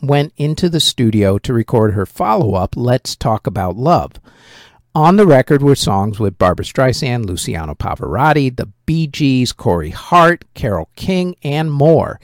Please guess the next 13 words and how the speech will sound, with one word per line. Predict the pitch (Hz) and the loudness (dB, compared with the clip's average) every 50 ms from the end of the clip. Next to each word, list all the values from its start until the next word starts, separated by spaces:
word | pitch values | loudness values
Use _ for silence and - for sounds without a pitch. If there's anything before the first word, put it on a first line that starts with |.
| _ _ - - _ _ - | _ _ -20 -20 _ _ -12
She | - - 156 | -6 -2 0
released | 131 131 123 120 120 117 - - | 2 2 2 2 2 0 -2 -4
four | _ _ - - 208 214 226 208 | _ _ -2 2 4 4 4 4
singles | - - 226 208 185 170 165 143 120 | 2 0 -2 -2 0 0 0 0 2
off | 135 123 117 110 - | 2 2 2 2 0
the | - 117 101 | -2 -2 0
album | 95 95 95 98 98 104 104 101 | 2 2 2 0 0 -2 -4 -4
within | 101 101 98 101 95 92 | -2 -2 -2 -4 -6 -6
four | - - - 185 170 185 185 | -8 -4 0 2 4 4 4
months | 170 147 143 156 160 156 - - | 2 2 0 0 0 -2 -2 -4
of | - 95 95 | -6 -6 -6
each | 90 76 - - | -8 -8 -6 -6
other. | 82 71 69 - - - | -6 -6 -8 -12 -14 -16